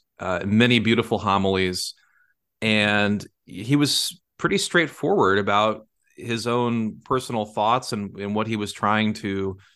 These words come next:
or what he thought that he was trying to be faithful to, what he thought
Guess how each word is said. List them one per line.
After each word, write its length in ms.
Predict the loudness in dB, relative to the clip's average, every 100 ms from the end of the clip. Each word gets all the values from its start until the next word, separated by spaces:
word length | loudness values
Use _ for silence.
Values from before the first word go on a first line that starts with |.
| _
or 80 | -2
what 100 | 2
he 60 | 2
thought 400 | 2 4 4 2
that 100 | -4
he 460 | 0 0 -2 -6 -12 -20 -14
was 160 | -10 -8
trying 220 | -2 0
to 60 | 0
be 80 | 0
faithful 400 | 0 0 -4 -6
to, 240 | -4 -4
what 120 | -2
he 80 | -4
thought 500 | -6 -2 2 2 -2